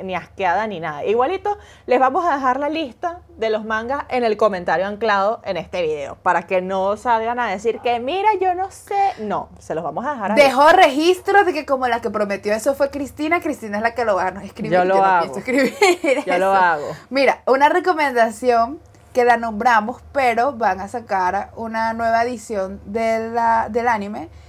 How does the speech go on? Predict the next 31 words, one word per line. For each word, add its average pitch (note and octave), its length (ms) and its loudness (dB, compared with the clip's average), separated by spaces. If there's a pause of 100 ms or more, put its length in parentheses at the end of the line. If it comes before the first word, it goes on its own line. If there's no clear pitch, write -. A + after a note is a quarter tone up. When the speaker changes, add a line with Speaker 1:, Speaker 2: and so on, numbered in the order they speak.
Speaker 2:
es G#3+ 200 -8
Shaman G3 260 -2
King. G#3 320 -10
Speaker 1:
Sí. - 220 -10
Speaker 2:
En F4 440 -2
caso G3 280 0
de B3+ 180 0
que A#3+ 140 -2
no G#3 100 -4
quieran A#3+ 240 2
leer C4 240 2
nada, B3 480 2 (380)
pueden G#3 240 0
ir A3 100 -2
a A#3 80 4
ver B3 140 0
Shaman C#4+ 280 -6
King, D4+ 220 -6
pero C#4+ 120 -2
espérense G#3+ 380 -4
que C4 120 -6
salga G3 260 0
la A#3 80 4
nueva G3+ 240 -2
versión, A#3+ 520 -4
que C4 120 -6
la A3 160 0
van F#3 220 -2
a G3+ 60 -10
sacar G#3 340 -6
más A3+ 540 -4